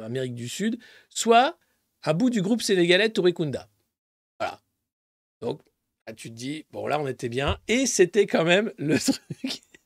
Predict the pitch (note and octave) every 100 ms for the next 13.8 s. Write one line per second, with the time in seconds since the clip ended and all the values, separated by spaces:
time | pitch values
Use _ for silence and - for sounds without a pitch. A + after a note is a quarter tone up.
0 | _ _ - - - D#3+ E3+ - - -
1 | - - - E3+ F3 D#3+ D3+ - C#3+ C#3+
2 | C3+ D#3 - - - - _ D#3+ F3+ G3+
3 | F3+ D3+ D3+ C#3 E3+ F3 E3+ D3 G3+ -
4 | - - - C3+ D3 - C3+ C#3 C3 C3
5 | A#2+ E3 - - - - F3 C#3+ C#3 C3+
6 | B2+ - - - A3 F3 G3+ F3+ F3 A3
7 | A3+ _ _ _ _ _ _ _ _ D#3
8 | G3 - G3+ D#3+ D#3+ A#3+ - E3 C#3+ -
9 | C#4 C#4 A3+ - E3+ D#3 D3 C#3+ G#3+ -
10 | F3+ G3 F#3+ G3 B2 - - A3+ A3+ F#3+
11 | G3+ F3+ D3+ F#3 F3 - B2+ B2+ C3 B2
12 | A2 - A3 D#3 E3 D3+ F3 C#3+ B2+ -
13 | F3 C#3+ C#3+ B2+ G#3 - A3+ C4+